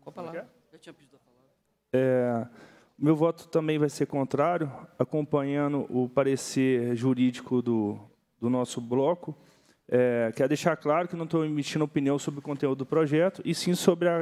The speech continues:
Speaker 3: a constitucionalidade. Eles entendem que, é, esse assunto se, é, se insere na questão do campo do direito comercial, e quem pode regular isso é a União ou o município. Então, no caso de Belo Horizonte, eles teriam capacidade e competência para fazer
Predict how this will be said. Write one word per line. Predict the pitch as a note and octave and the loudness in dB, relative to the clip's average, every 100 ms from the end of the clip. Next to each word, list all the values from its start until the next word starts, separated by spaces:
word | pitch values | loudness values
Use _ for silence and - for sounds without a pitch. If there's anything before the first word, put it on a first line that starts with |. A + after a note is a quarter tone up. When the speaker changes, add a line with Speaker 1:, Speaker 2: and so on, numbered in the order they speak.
| - | -2
Speaker 3:
a | C#3 | -4
constitucionalidade. | - F3 F#3+ - E3 F3 E3+ E3+ E3 A2 G2 - - _ - _ _ - | -2 -2 -2 -2 -2 -2 -2 -2 0 0 0 -6 -20 _ -20 _ _ -4
Eles | B2+ | 0
entendem | D#3 D#3 E3+ F3 F3 | 0 0 0 0 -4
que, | - F3+ F3 D#3 | -2 2 2 2
é, | - C#3 C3+ | 2 2 2
esse | C#3 - | 2 2
assunto | D#3+ - F3 G#3 | 0 -2 -8 -8
se, | - - - | -6 -6 -2
é, | B2+ C3+ B2+ B2 G#2 - | 0 2 2 2 -2 -4
se | - - | -8 -2
insere | E3+ E3+ - D3+ D#3+ D3 | -2 -2 2 2 2 0
na | D3 C#3+ | -2 -2
questão | C3 - C#3+ | -2 0 -2
do | C#3 B2+ | 0 0
campo | D3 C#3+ D3 | 2 0 0
do | C#3 | 0
direito | C3 C3+ C3 | 2 2 0
comercial, | D3 D3+ - F3+ E3 G3 - - - | -2 -2 0 0 2 0 -6 -20 -6
e | E3+ | -4
quem | - G3 | 0 0
pode | F3+ D#3+ C#3+ | 2 0 0
regular | E3 D#3+ E3 D#3+ | -2 0 0 2
isso | D3+ F#3+ - | 0 -2 2
é | F#3 | 2
a | |
União | F3 F3 F3 | 2 0 2
ou | F#3 | 2
o | |
município. | F#3+ G3+ G3 - B2 - | 0 0 0 2 0 0
Então, | B2+ - D3+ | -2 0 0
no | E3 | 2
caso | D3 C3 | 2 2
de | B2 | 0
Belo | C#3 | 0
Horizonte, | D#3 E3 D#3 D#3+ G3+ - - - - | 2 2 0 -2 -4 -10 -20 -20 -8
eles | C#3+ - | -6 0
teriam | D#3+ D#3 D#3 | 2 2 2
capacidade | F3 F3 - F3 - C#3 C#3 F3 E3 - - - - | 0 -2 -2 -4 -2 0 2 0 -6 -14 -20 -14 -8
e | |
competência | C3+ E3 E3 E3 D3+ D3+ - | 0 2 2 -2 -2 -2 -2
para | D#3 D#3 | -4 0
fazer | E3+ D#3 C3 C3+ | 0 0 0 0